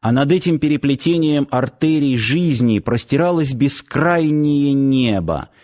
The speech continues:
чёрное ночью, золотисто-розовое на рассвете, багрово-алое на закате и бледно- или ярко-голубое ясным солнечным днём.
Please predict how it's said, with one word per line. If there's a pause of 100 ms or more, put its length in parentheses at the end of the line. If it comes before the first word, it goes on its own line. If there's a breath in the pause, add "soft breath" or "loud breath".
(160 loud breath)
чёрное
ночью,
золотисто-розовое
на
рассвете, (260 loud breath)
багрово-алое
на
закате
и
бледно-
или
ярко-голубое (220 soft breath)
ясным
солнечным
днём.